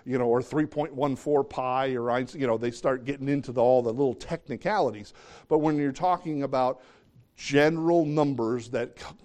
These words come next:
uh, kinda encompass everything that goes on in this world and in, in nature, in the universe,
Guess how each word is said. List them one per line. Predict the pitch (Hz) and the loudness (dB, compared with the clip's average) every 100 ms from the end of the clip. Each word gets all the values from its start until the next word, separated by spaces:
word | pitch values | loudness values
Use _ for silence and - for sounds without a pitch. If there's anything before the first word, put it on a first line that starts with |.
| - 185 139 131 _ _ _ _ _ - - | -16 -8 -8 -10 _ _ _ _ _ -20 -8
uh, | 120 107 101 - - | -6 -4 -6 -12 -20
kinda | - 156 131 120 - _ _ _ - | -4 -2 0 -2 -6 _ _ _ -6
encompass | 156 147 - - 175 135 117 | -2 -2 -4 -4 -2 -2 -2
everything | 147 135 131 135 | -2 0 0 -2
that | 131 | -2
goes | 127 135 131 | 0 0 0
on | 127 127 | -2 -2
in | 123 | -2
this | 117 | -6
world | 131 135 131 120 | -2 2 4 2
and | 117 | -2
in, | 120 120 | -4 -8
in | 120 117 117 | -8 -6 -2
nature, | 135 151 139 113 117 | -2 -2 -4 -4 -4
in | 113 | -6
the | 117 | -8
universe, | 120 170 127 104 101 | -6 -4 -4 -6 -8